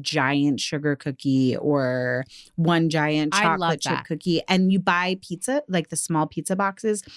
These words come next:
Speaker 1: You can go to your local pizza shop or order them on Amazon. And then it's, like, this pre-, like, it's such a fun,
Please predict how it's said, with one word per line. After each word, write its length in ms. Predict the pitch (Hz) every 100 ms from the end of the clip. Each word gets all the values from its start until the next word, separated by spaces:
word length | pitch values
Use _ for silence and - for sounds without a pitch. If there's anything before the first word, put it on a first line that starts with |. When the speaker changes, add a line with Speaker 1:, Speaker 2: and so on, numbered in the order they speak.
| - - 175
Speaker 1:
You 80 |
can 100 | 165
go 140 | 160 190
to 80 | 233
your 120 | 233
local 200 | 226 220
pizza 340 | 220 202 208
shop 380 | 196 185 180 180 -
or 180 | 170
order 260 | 160 175 170
them 200 | 170 165
on 120 | 156 -
Amazon. 840 | 151 160 160 170 165 175 190 208 _ - - -
And 220 | 202 196
then 280 | 185 185 190
it's, 300 | 175 190 185
like, 180 | 180 175
this 160 | 175 -
pre-, 280 | - 170 -
like, 160 | 175 175
it's 180 | 180
such 300 | - - 175
a 80 | 175
fun, 720 | - - 147 139 135 143 156